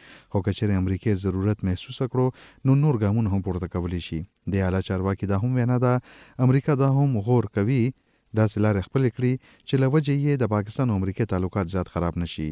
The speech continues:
تر اوسه امریکې دا نه ده واضحه کړې چې امداد تړلو نه علاوه به پاکستان پر ضد نور څه ګامونه اخلي. خو وړاندې امریکې یو شمېر ځلې د پاکستان په ځمکه موجود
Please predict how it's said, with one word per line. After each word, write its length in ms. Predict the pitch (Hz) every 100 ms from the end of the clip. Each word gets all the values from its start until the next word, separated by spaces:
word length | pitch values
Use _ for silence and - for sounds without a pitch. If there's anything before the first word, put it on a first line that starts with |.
| 107 104
تر 100 | 101
اوسه 180 | - 101
امریکې 380 | 95 95 113 101
دا 80 | 104 117
نه 60 | 127
ده 60 | 117
واضحه 280 | 110 113 110
کړې 260 | 120 120
چې 160 | - 101
امداد 300 | 104 120 117 104
تړلو 260 | 120 123 107
نه 80 | 98
علاوه 240 | 104 123 117
به 160 | 113 104
پاکستان 420 | 98 107 127 117
پر 120 | 98 101
ضد 180 | 120 123
نور 140 | 120 -
څه 140 | 101
ګامونه 320 | 90 92 87 87
اخلي. 240 | - 90 - - - -
خو 140 | - 92
وړاندې 400 | 101 104 104 95
امریکې 280 | 95 - 107
یو 160 | 107 117
شمېر 160 | 110 101 101
ځلې 260 | 113 117
د 100 | 107 95
پاکستان 420 | 95 104 127 117 98
په 100 | 92
ځمکه 240 | 110 117 117 117 - - - 123
موجود 380 | 123 113 135